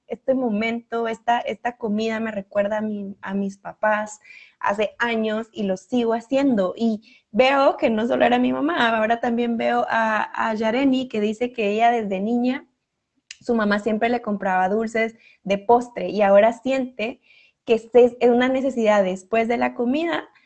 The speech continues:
comerse su postre. Entonces, ¿cómo está también relacionado? Y, y creo que al final volvemos a llegar al tema de las emociones, a tus recuerdos, a tu melancolía de tu infancia, a tu melancolía de los momentos con tu mamá, con tu familia, con alguien que querías.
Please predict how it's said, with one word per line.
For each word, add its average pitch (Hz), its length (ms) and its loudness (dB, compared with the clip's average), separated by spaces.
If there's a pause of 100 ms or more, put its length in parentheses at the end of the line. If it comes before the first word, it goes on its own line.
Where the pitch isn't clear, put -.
(200)
comerse 214 540 2
su 208 240 -10
postre. 302 360 2
Entonces, 226 400 -4 (240)
¿cómo 277 300 4
está 277 340 0
también 269 360 -2
relacionado? 226 800 -2
Y, 226 160 -2
y 226 80 -4
creo 240 180 2
que 262 80 2
al 240 40 0
final 208 240 2
volvemos 202 400 2
a 247 40 2
llegar 214 200 2
al 202 220 2
tema 208 240 0
de 214 60 -4
las 214 160 -4
emociones, 208 680 -6 (500)
a 226 200 0
tus 226 180 -2
recuerdos, 214 960 4 (340)
a 226 120 -2
tu 220 80 -2
melancolía 208 840 2
de 214 120 0
tu 220 100 -8
infancia, 214 560 -2
a 208 80 -2
tu 214 100 -2
melancolía 208 580 -2
de 208 100 0
los 208 140 -6
momentos 196 360 -4
con 208 180 -8
tu 214 100 -12
mamá, 196 600 -2
con 208 160 -6
tu 196 100 -16
familia, 196 680 -2
con 190 200 -6
alguien 190 220 -6
que 196 140 -16
querías. 190 520 -4